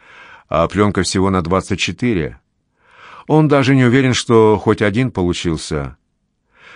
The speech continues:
В прошлом году в парикмахерской один мужик подарил ему фотоаппарат.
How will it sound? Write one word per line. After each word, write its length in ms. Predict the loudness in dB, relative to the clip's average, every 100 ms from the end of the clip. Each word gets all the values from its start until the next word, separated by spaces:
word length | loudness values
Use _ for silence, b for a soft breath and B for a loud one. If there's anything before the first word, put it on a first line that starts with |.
| B B B B
В 80 | -2
прошлом 380 | 2 2 4 4
году 360 | 4 2 0
в 80 | 0
парикмахерской 920 | 0 0 0 0 0 -4 -2 -2 -4 -8 b b b b b
один 280 | 0 2 4
мужик 300 | 4 2 0
подарил 360 | 0 2 2
ему 160 | 2 0
фотоаппарат. 920 | 0 0 0 0 0 -2 -4 -16